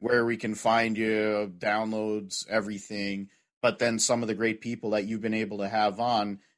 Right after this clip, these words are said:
because it brings it back full circle. I think after all this time and all the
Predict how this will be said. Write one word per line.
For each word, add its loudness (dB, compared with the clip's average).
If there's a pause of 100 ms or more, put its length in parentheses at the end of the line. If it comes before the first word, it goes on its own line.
(100)
because -2
it -6
brings 0
it -4
back 2
full -4
circle. -4
I -4
think -6
after 0
all 4
this -2
time -2
and -4
all 0
the -6